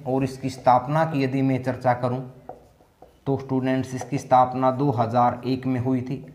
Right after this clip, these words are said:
और दो हज़ार दस में इसमें जो है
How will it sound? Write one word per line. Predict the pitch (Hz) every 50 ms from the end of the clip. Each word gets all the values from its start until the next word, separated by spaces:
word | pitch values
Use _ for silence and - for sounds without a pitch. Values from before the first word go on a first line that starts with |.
| - - - _ _ _ _ - -
और | 131 131 135 131 131 - -
दो | 120 117 143 160 170 160
हज़ार | 139 123 117 113 123 120 120 123 120 - - - - 110 107 104
दस | 139 147 147 151 147
में | 147 147 135
इसमें | 127 - - 117 113 117 117 110 - - - - - _ _ -
जो | 107 110 120 113
है | 107 113 113